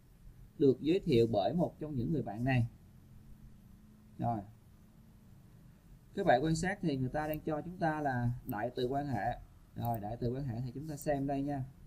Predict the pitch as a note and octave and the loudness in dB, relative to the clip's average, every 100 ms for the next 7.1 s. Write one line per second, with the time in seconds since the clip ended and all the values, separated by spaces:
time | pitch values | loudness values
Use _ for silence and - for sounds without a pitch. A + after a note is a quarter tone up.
0 | - - - - - - - - - - | -20 -20 -20 -20 -20 -20 -20 -20 -20 -18
1 | - A2+ D#3 C3 B2 A#2+ E3 E3 G#2 C3 | -6 -6 0 6 6 4 0 -2 -2 -2
2 | E3+ D3+ C#3 C3 C#3+ C3+ D3+ D3 C3+ B2+ | 0 2 2 0 -4 -2 -2 -2 -2 2
3 | B2 C3 C3+ A#2 - - - - - - | 4 6 6 6 -2 -18 -20 -20 -20 -20
4 | - - - - - - - - - C#3 | -20 -20 -20 -20 -20 -20 -20 -20 -8 0
5 | A#2 B2 B2 B2 C#3 D3+ D3 C3 - - | 2 0 -2 -2 0 6 6 4 -8 -18
6 | - - - - - - - - - A#2 | -18 -18 -18 -20 -20 -20 -20 -20 -2 4
7 | A#2+ | 4